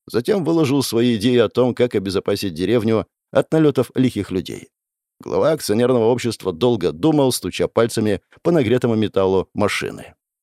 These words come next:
"Надо указатель в деревню с трассы убрать", решил он. "Нехитрый приём, но может обмануть неместных. И дорогу перекопать перед мостом. Через реку точно на машине нигде не перебраться. Хорошо, хоть элеватор пока на ходу.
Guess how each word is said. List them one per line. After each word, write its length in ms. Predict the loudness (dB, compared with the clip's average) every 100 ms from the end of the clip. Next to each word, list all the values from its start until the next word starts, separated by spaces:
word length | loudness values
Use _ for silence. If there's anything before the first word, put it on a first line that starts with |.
| _ _
"Надо 400 | 0 2 4 2
указатель 560 | 0 0 2 2 2 0
в 80 | 0
деревню 400 | 2 2 2 -2
с 60 |
трассы 320 | -2 -2 -2
убрать", 460 | -6 -6 -10 -12 -16 _ -8
решил 340 | -6 -6 -8
он. 200 | -12 -16 -20 _ _
"Нехитрый 480 | -2 -2 -2 0 0
приём, 460 | 0 0 2 2 0
но 80 |
может 300 | 0 0 2
обмануть 380 | 2 2 0 -2
неместных. 540 | -4 -6 -6 -12 -16 -20 _ _
И 100 | 0
дорогу 420 | 2 4 4 0
перекопать 500 | -2 -2 0 -2 -2
перед 220 | -4 -6
мостом. 480 | -4 -6 -6 -10 -12 _ _ _ -6
Через 260 | -4 -2
реку 280 | 0 0 0
точно 260 | -2 -2 -4
на 80 |
машине 400 | -4 -4 -6 -6 -4
нигде 300 | -2 -2 -2
не 100 | -4
перебраться. 580 | -2 -4 -4 -10 -14 -18 _ _ -8
Хорошо, 280 | -4 -2 -2
хоть 180 | 0 2
элеватор 360 | 2 2 0
пока 240 | -6 -10 -10
на 80 |
ходу. 360 | -8 -10 -12 -18